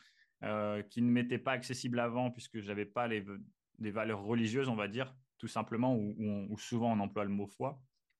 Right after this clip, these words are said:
Mais, mais de, de croire en, justement dans cette, euh, euh, état d'être où, où, en fait, je ne peux pas décrire, je ne sais pas vraiment ce qui se passe, mais il y a quelque chose d'extraordinaire, euh,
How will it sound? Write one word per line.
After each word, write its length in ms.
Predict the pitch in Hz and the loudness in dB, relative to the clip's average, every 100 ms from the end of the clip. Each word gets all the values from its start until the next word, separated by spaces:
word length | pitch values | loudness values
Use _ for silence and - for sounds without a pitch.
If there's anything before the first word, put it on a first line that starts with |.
| - | -4
Mais, 220 | 113 120 | 0 2
mais 160 | 131 123 | 4 4
de, 240 | 120 123 | 4 4
de 120 | 120 127 | 4 2
croire 540 | 127 147 165 151 127 | 0 2 4 2 -2
en, 260 | - 113 120 | -2 -2 -2
justement 440 | 120 123 127 135 | -6 -8 -2 0
dans 200 | 143 123 | 2 0
cette, 400 | 120 - 123 - | 0 -4 -6 -2
euh, 320 | 113 107 104 101 _ _ _ - | 0 0 0 -4 _ _ _ -8
euh, 360 | 107 104 101 101 - | -2 0 -2 -4 -4
état 460 | 131 131 131 127 117 | -4 0 0 2 0
d'être 380 | 107 160 131 - | 2 0 -2 -8
où, 340 | 131 151 156 143 123 | -2 2 2 0 -2
où, 420 | 123 131 139 131 117 | -4 -4 -2 -2 -2
en 60 | |
fait, 180 | 113 151 | -2 -2
je 80 | 127 | 0
ne 80 | 113 | -2
peux 180 | 113 113 | -2 -4
pas 160 | 156 | -2
décrire, 640 | 147 120 117 139 151 107 - - | -2 -2 -4 -4 -2 -2 -6 -12
je 140 | 110 | -4
ne 60 | 117 | -2
sais 140 | 120 | -2
pas 200 | 113 143 | -2 0
vraiment 240 | 143 135 131 | 0 0 0
ce 100 | 131 | -2
qui 100 | 127 | -6
se 100 | - | -4
passe, 400 | 120 147 - - | -2 -2 -4 -8
mais 200 | 107 113 | -4 0
il 40 | |
y 60 | 120 | 0
a 40 | |
quelque 320 | 113 120 - | 0 -2 -2
chose 420 | 120 - 156 131 107 | -2 2 2 2 -2
d'extraordinaire, 1080 | 113 120 120 - 139 131 120 117 113 143 - _ _ _ - | -2 -2 -4 -2 -2 0 0 0 0 -4 -10 _ _ _ -8
euh, 520 | 107 107 107 104 104 | -4 0 0 0 -2